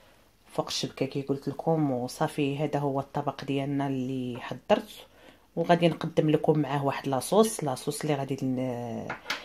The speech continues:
آه، نرافقها معاه، اللي غادي تلقاوها بوحدها على الرابط باش تعرفوا كيفاش تصوبوها، اللي هي واحد، آه، لاصوص ديال الكاوكاو اللي كتخدم معاه.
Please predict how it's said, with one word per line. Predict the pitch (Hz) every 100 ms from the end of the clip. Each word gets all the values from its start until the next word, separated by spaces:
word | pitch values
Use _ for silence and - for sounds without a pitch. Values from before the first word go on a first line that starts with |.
| - - -
آه، | 120 117 80 135 -
نرافقها | 147 147 143 143 135 - 143
معاه، | 139 131 190 240 170
اللي | 156 147
غادي | 135 131
تلقاوها | - 147 - 147 147
بوحدها | 151 170 131 139
على | 127 131
الرابط | 127 131 139 240 240 - _
باش | - 143 -
تعرفوا | 120 - 147 -
كيفاش | 147 139 -
تصوبوها، | - - 123 131 127 123 185 226 - - - - - -
اللي | 170 156
هي | 147 143 143 143 135 135
واحد، | 139 - 131
آه، | 139 135 131 131 131 - - - - -
لاصوص | 147 143 - 156
ديال | 139 151
الكاوكاو | 147 - 139 - 196 285 - - - -
اللي | 151
كتخدم | 147 160 - - 139 147 139
معاه. | 127 151 247